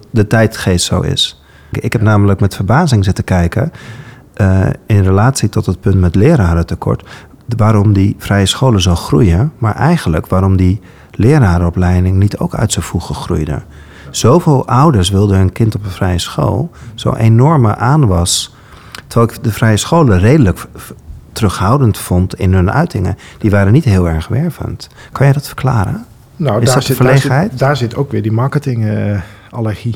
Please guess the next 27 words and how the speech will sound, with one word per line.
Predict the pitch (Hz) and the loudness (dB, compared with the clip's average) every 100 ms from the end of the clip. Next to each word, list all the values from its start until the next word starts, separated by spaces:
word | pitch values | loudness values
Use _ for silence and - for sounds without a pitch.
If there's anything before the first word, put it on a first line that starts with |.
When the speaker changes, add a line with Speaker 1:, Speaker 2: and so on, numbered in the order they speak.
| - | -8
Speaker 2:
denk | 113 98 | -12 -12
ik. | - - - | -14 -20 -10
Nou | 131 95 82 | -6 -4 -6
ja, | 82 | -6
ik | 76 110 | -6 -4
denk | 104 | -4
dat, | 104 98 | -4 -6
dat, | 101 - | -8 -10
dat, | 110 107 104 110 104 - 101 101 | -8 -8 -8 -14 -16 -14 -12 -12
eh, | 101 107 - | -12 -12 -10
een | - 120 | -4 -2
van | 110 | -2
de | 110 | -6
speerpunten | 101 120 113 110 104 | -4 -4 -2 -6 -6
is | 117 | -6
natuurlijk | 113 - 151 113 | -4 2 2 2
ook | 113 104 | 0 0
lerarentekort, | 123 104 98 101 107 143 - | 0 0 -4 -6 -6 -8 -6
hè. | 107 127 | -8 -6
Dat | 120 | -6
is | 107 - | -6 -8
vanzelfsprekend. | 107 104 101 - 120 113 127 - - | -4 -4 -4 -4 -4 -4 -10 -12 -20
Ik | - 123 113 | -8 -6 -2
denk | 110 101 | -2 0
dat, | 98 - | -4 -4
dat, | 110 104 | -6 -6
eh, | - | -6